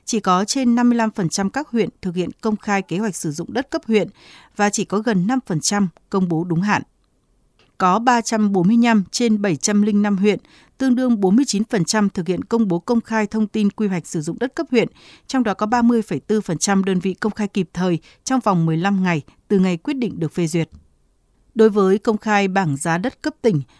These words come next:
bốn mươi mốt trong sáu mươi ba tỉnh, thành phố trực thuộc Trung ương đã đăng tải công khai bảng giá đất trên cổng thông tin điện tử của địa phương, tăng hai mươi hai phẩy hai phần trăm so với kết quả rà soát năm hai nghìn không trăm hai mươi mốt.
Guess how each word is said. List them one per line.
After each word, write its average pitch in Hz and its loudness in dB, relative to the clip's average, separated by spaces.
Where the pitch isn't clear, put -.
bốn 208 2
mươi 233 6
mốt 294 6
trong 226 -2
sáu 180 -4
mươi 233 2
ba 214 0
tỉnh, 175 -2
thành 165 -2
phố 170 -4
trực - -6
thuộc 185 -4
Trung 220 -2
ương 214 2
đã 190 0
đăng 262 2
tải 196 -2
công 233 -2
khai 214 -2
bảng 185 -2
giá - -6
đất 262 -2
trên 214 0
cổng 165 -2
thông 190 0
tin 190 0
điện 170 -2
tử 180 0
của 165 -4
địa 170 -2
phương, 208 4
tăng 247 2
hai 247 -2
mươi 247 2
hai 226 -4
phẩy 147 -6
hai 175 -4
phần 160 -2
trăm 190 -2
so 190 -2
với 170 -4
kết 277 -8
quả 156 -4
rà 156 -6
soát 247 -4
năm 190 0
hai 185 -2
nghìn 170 0
không 165 -4
trăm 175 -4
hai 175 0
mươi 196 2
mốt. 302 0